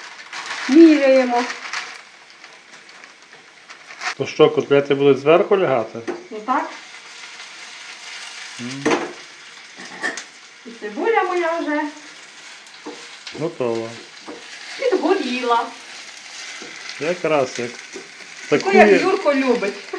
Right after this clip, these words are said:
Speaker 2: таку, як моя мама робила.
Speaker 1: Як в тому анекдоті, так?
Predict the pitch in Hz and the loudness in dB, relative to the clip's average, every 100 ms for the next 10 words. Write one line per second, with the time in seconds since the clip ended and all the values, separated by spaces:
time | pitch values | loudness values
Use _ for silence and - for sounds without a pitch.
0 | - - - 175 170 160 156 151 143 147 | -2 -2 4 6 6 6 4 6 4 4
1 | 143 135 127 127 123 120 - - - - | 4 4 4 2 0 -2 -8 -18 -18 -16
2 | - - - - 480 480 - - - - | -4 -2 -2 -6 -10 -10 -14 -14 -16 -18
3 | - 415 415 - 220 - 262 254 247 254 | -16 -14 -10 -8 -6 -2 0 0 0 -2
4 | 285 294 226 240 247 | -2 -4 -4 -2 -4